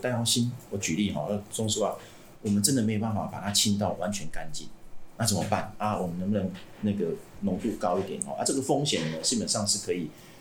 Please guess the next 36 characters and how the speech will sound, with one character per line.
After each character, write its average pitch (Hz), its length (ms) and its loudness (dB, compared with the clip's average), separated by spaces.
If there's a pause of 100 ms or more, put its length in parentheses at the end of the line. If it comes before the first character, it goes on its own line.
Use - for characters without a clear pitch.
(140)
是， 95 340 4
是 110 140 6
可 107 120 0
以 78 160 2
承 78 240 2
受 - 260 6
的。 - 60 -8 (600)
啊， 139 80 -2
这 147 100 4
件 123 80 6
事 127 120 4
情， 127 280 2 (1000)
哎， 78 320 0 (800)
我 104 100 -4
先 107 240 2
跟 101 280 2
居 101 180 2
民 80 160 2
沟 85 180 -2
通 82 180 -4
一 67 60 -6
下， - 220 -2
啊， 101 60 0
就 101 200 0
居 110 220 0
民 85 180 2
沟 95 160 0
通， 87 240 -4
哦， 107 320 4
可 87 140 -2
以， 80 160 -4 (180)
啊， 117 220 0
这 - 100 4
个 113 80 2
地 123 140 2
方 117 280 2